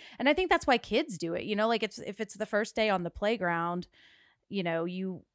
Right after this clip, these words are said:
you wanna find your group, and your group oftentimes is defined by not being a part of another group. And I think that's just kind of a natural reaction.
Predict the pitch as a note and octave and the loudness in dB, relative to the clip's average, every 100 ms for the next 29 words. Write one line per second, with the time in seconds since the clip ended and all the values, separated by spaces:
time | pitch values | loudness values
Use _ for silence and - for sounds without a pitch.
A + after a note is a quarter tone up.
0 | _ B2 E3+ F#3 F3+ F3+ F3+ - F#3 F#3 | _ -20 -16 -12 -6 -4 -4 -2 0 0
1 | F3 F#3 F#3 F3 F#3 G#3 F3 E3 E3+ F3 | -2 -4 -6 -4 0 0 0 -4 -6 -6
2 | - F3+ F3 F#3 F#3 E3 E3+ - E3+ E3+ | -8 -8 -6 -4 -4 0 0 0 -6 -2
3 | E3+ E3+ D#3+ E3+ - E3+ E3 D#3+ E3 E3 | -2 -4 -8 -6 -2 0 0 -2 -2 -2
4 | D#3+ F3 E3 D#3+ E3 D#3 D#3+ D#3+ E3 E3 | -2 -4 -6 -6 -6 -6 -6 -6 -4 -4
5 | F3 F#3 F3 E3 E3 F3 D#3+ D#3+ - - | -2 -2 -2 -6 -8 -10 -6 -6 -6 -12
6 | - E3+ F#3 F3+ E3 E3 D#3+ D#3+ E3+ D#3+ | -10 -6 -2 -2 -4 -4 -4 -6 -6 -6
7 | E3 E3 E3 F3+ - E3 | -6 -4 -2 -2 -4 -10